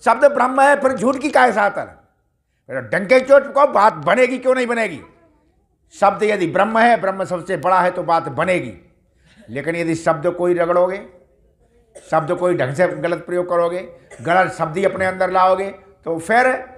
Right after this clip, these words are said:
तो फिर बंटा ढा रहा है, फिर बात नहीं बना करती। बात तभी बनती है जब हम शब्द ब्रह्म को ब्रह्म की तरह समझें। तो ये अपने जीवन में ब्रह्मांडता हम अपने जीवन में लाएं।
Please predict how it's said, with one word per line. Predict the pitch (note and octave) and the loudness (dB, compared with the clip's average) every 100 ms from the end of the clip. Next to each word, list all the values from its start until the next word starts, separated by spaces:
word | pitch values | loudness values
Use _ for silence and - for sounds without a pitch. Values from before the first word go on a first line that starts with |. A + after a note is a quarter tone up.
| - _ _ _ _ _ - | -20 _ _ _ _ _ -14
तो | D3+ | -8
फिर | E3+ | -4
बंटा | E3 E3+ E3+ F3 | -4 -4 0 2
ढा | F3 F3 | 2 2
रहा | F#3+ | 0
है, | F3 | -2
फिर | E3+ | -2
बात | E3+ F3 | -2 -2
नहीं | F#3+ | -6
बना | G3 G3 | -6 -4
करती। | G3 F#3+ - F#3 _ _ _ _ _ _ _ _ _ _ _ _ _ _ - | -4 -8 -12 -20 _ _ _ _ _ _ _ _ _ _ _ _ _ _ -4
बात | A#2+ E3+ G3+ G3 D#3 | 4 6 4 0 -4
तभी | G#3 G#3+ | -4 -4
बनती | F#3+ F#3+ G3 F#3 | -6 -8 -6 2
है | G#3 C#4 G4 - _ - | 4 2 -4 -20 _ -12
जब | A2 F3+ | -2 -2
हम | F3+ F#3+ | 0 -2
शब्द | G3 F#3 E3 F3 | -4 -6 -2 -2
ब्रह्म | D3+ D#3+ E3 | -2 -4 -6
को | D#3+ F#3+ | -6 -6
ब्रह्म | D#3+ D#3+ D#3+ | -6 -8 -8
की | E3 | -8
तरह | D#3 D3 | -6 -6
समझें। | - B2 G#2 D2+ _ _ _ _ _ _ | -6 -10 -10 -14 _ _ _ _ _ _
तो | D3 | -4
ये | D#3+ | -2
अपने | E3 E3+ | 0 -2
जीवन | C#3 C3 D#3+ E3+ | -6 -4 -4 -2
में | E3+ | -4
ब्रह्मांडता | D3 C#3+ D#3+ D#3+ D#3+ F3 | -4 -6 -6 -6 -2 -2
हम | D3+ D#3+ | -2 -8
अपने | D#3+ D3+ | -8 -10
जीवन | C3 D3+ D#3 | -6 -8 -6
में | D3 | -6
लाएं। | B2+ C#3 A#2+ | -4 -4 -6